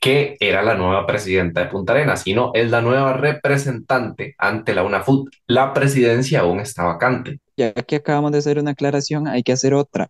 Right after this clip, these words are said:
Speaker 2: porque, eh, cuando despedí el podcast anterior, dije que la selección de básquetbol de Costa Rica está jugando el centroamericano para clasificar al Mundial de Básquet. Eso es mentira, está jugando el centroamericano para clasificar a la Ameri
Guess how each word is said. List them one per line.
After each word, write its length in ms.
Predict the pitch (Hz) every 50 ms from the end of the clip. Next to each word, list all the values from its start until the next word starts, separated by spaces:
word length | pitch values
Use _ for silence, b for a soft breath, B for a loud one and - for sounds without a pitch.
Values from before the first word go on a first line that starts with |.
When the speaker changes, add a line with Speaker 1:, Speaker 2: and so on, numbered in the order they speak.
| _
Speaker 2:
porque, 540 | _ 139 139 135 131 - - 143 143 131 - _
eh, 380 | 117 117 110 110 107 107 101 -
cuando 400 | - 107 107 98 110 107 107 104
despedí 420 | 101 101 - - 107 107 104 107
el 120 | 110 110
podcast 400 | - 127 127 - - 131 127 -
anterior, 500 | 131 135 131 135 127 131 131 127 127 143 - _
dije 220 | 120 120 135 135
que 280 | 135 135 131 127 127 120
la 140 | 120 113 110
selección 420 | - 113 104 101 95 - 117 107
de 60 | 110
básquetbol 500 | 120 123 120 120 - - 117 117 120 120
de 100 | 110 113
Costa 280 | - - 113 - - 120
Rica 460 | 123 139 139 135 - - 139 123 110
está 240 | 98 - - 98 98
jugando 680 | - 113 110 110 110 113 113 113 110 117 113 110 107 -
el 300 | - 117 113 107 101 101
centroamericano 800 | 98 - - 107 - 113 123 120 117 123 - - 127 120 127 131
para 200 | - 123 113 101
clasificar 560 | - 101 98 - 104 95 98 - - 104 104
al 100 | 117 117
Mundial 480 | 120 123 117 110 101 107 110 107 110 117
de 80 | 113
Básquet. 420 | 110 107 117 123 120 - - 90 - _
Eso 220 | - 120 123 120
es 40 | 131
mentira, 600 | 131 127 131 127 117 - 135 131 117 101 82 - -
está 260 | 101 101 - 113 113
jugando 400 | 127 139 131 135 135 139 120 107
el 120 | 104 107
centroamericano 960 | - 147 156 180 180 190 185 190 185 180 185 - 180 170 170 170 175 190 - _
para 220 | _ - - 151 156
clasificar 640 | - 143 127 113 117 107 107 101 - 113 117 120
a 60 | 139 147
la 180 | 147 143 - -
Ameri 380 | 110 110 110 117 120 127 135